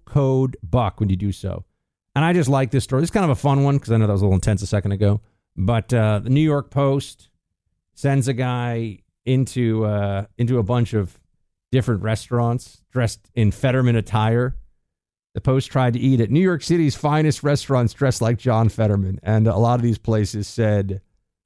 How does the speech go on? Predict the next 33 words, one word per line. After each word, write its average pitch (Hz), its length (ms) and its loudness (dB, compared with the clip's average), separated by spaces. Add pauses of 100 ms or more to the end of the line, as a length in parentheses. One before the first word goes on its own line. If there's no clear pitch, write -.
"No, 110 280 4
sir, 92 500 -4
you 104 180 0
are 101 60 2
not 104 180 2
allowed 104 220 2
here." 98 100 2
Danielle 135 800 2
on 120 120 2
the 120 100 2
Upper 120 200 2
East 110 140 0
Side, 110 300 2
Michelin-starred 98 640 0
place, 92 380 -2 (100)
fabulous. 95 480 -2
Special - 380 -2
occasion 104 360 2
place. 104 280 -2
I've 101 120 -6
been 98 140 -2
there 92 140 0
for, - 100 -8
like, 90 160 -4
birthday 87 320 -2
dinners 85 400 -8
before, 87 360 -8
stuff - 240 -6
like 82 180 -6
that. 82 240 -6 (840)
The 107 60 2
maitre 131 360 2
d' 113 520 2